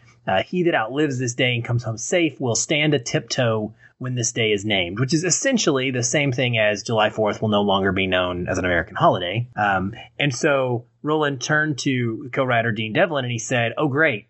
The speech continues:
We only have to rewrite a speech as great as the Saint Crispin's Day speech. How are we gonna do that?"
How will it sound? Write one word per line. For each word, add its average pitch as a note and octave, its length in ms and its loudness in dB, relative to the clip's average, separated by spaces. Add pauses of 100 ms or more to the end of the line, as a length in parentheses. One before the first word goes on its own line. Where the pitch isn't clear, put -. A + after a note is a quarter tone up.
We A#2+ 140 -4
only C#3 180 -4
have B2 200 -2
to C3 100 -6
rewrite A#2+ 440 0
a - 60 -10
speech A#2+ 320 0
as G#2+ 100 -14
great B2 240 -2
as A2+ 180 -4
the G#2+ 80 -4
Saint G#2+ 220 -2
Crispin's B2 380 0
Day G2 140 0
speech. - 500 -2
How D3+ 200 -2
are - 20 0
we D#3+ 100 -2
gonna C#3 140 -4
do B2+ 160 -2
that?" - 240 -8